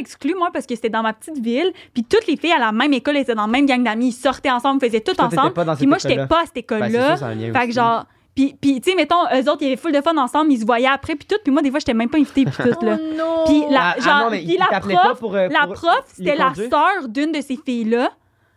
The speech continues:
Speaker 1: Fait que j'ai tout le temps senti qu'elle m'aimait pas à cause que, genre, que j'étais exclue,
Speaker 2: Ouais,
Speaker 1: puis
Speaker 2: là,
Speaker 1: tout
Speaker 2: il y a
Speaker 1: ça.
Speaker 2: beaucoup de, il y a beaucoup
Speaker 1: Ah non,
Speaker 2: de
Speaker 1: il y avait beaucoup de couches.
Speaker 3: Oh.
Speaker 1: Puis là, là, ils m'ont comme rencontrée, puis là, ils m'ont dit, euh, « Ouais, on va te mettre en probation. » Là, moi, j'étais genre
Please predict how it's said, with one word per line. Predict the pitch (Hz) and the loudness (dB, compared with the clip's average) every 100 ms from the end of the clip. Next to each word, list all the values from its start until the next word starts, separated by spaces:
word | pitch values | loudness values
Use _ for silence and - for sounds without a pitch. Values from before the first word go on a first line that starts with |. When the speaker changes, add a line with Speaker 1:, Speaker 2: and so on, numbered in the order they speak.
| _ _ _ _ _ _ | _ _ _ _ _ _
Speaker 1:
Fait | 285 | -2
que | 269 | -2
j'ai | 247 | -4
tout | 277 | -2
le | 302 | 0
temps | 349 | 0
senti | - 277 - | 0 -2 -2
qu'elle | 269 | 0
m'aimait | 247 233 | 0 0
pas | 226 277 320 | 0 2 2
à | - | 0
cause | 240 - | -4 -6
que, | 240 | -2
genre, | 233 226 | -2 0
que | 240 | -2
j'étais | 262 220 | 0 -2
exclue, | - - 262 | -4 0 2
Speaker 2:
Ouais, | 131 | 2
Speaker 1:
puis | 120 | 0
Speaker 2:
là, | 117 | 0
Speaker 1:
tout | |
Speaker 2:
il | |
y | 131 | 0
a | |
Speaker 1:
ça. | - | 0
Speaker 2:
beaucoup | - 151 | -2 0
de, | 135 | 2
il | 117 | 2
y | 113 | 0
a | |
beaucoup | 120 - 156 | -2 -6 -2
Speaker 1:
Ah | 247 | 2
non, | 285 | 4
Speaker 2:
de | 285 | 2
Speaker 1:
il | |
y | |
avait | 262 | 2
beaucoup | 220 269 381 | -2 -2 -4
de | 302 220 _ - | -6 -12 _ -4
couches. | 277 247 233 202 | 0 0 -2 -4
Speaker 3:
Oh. | 185 165 160 156 | -4 -6 -2 2
Speaker 1:
Puis | |
là, | 285 311 339 - | 4 4 2 -2
là, | 302 381 | -4 -2
ils | |
m'ont | 294 254 | -2 -2
comme | 269 262 | -2 -2
rencontrée, | 269 254 247 302 | -2 -2 -6 -6
puis | 294 285 | -2 -2
là, | |
ils | 247 | 0
m'ont | 233 | -2
dit, | 220 254 | -2 0
euh, « | 240 220 | 0 2
Ouais, | 233 262 262 233 - | 2 0 0 -2 0
on | 214 | 0
va | 220 | 0
te | 226 | 0
mettre | 262 240 | 0 -2
en | |
probation. » | - 208 196 - 220 285 - _ _ _ _ - | 0 -2 -2 -4 -2 -2 -4 _ _ _ _ 0
Là, | 294 | 2
moi, | 330 330 | 2 0
j'étais | - 208 | -4 -8
genre | 202 196 196 185 | -4 -4 -4 -6